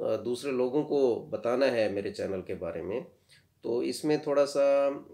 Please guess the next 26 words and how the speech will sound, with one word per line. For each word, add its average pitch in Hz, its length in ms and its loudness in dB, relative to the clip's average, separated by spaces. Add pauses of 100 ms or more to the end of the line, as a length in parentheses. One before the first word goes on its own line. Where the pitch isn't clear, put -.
(180)
अ, 120 220 0
फ़ायदा 123 400 0
आपको 135 380 2
भी 120 180 -4
है 107 240 0 (340)
कि 110 100 -6 (480)
एक 104 100 -8
सदका 127 320 0
जारी 90 320 -4
है, 78 240 -10 (360)
यानी 117 140 -2
जो 131 420 2
मेरी 117 240 0
वीडियोज़ 120 400 0
देखेगा, 120 640 -2 (480)
जो 127 420 2
मेरे 117 220 2
चैनल 113 320 -2
को 104 140 -6
देखेगा, 101 520 -6
जो 113 300 0
इससे - 440 -4
कोई 123 460 0
फैज़ 123 400 0
हासिल 104 280 -2
करेगा, 85 460 -8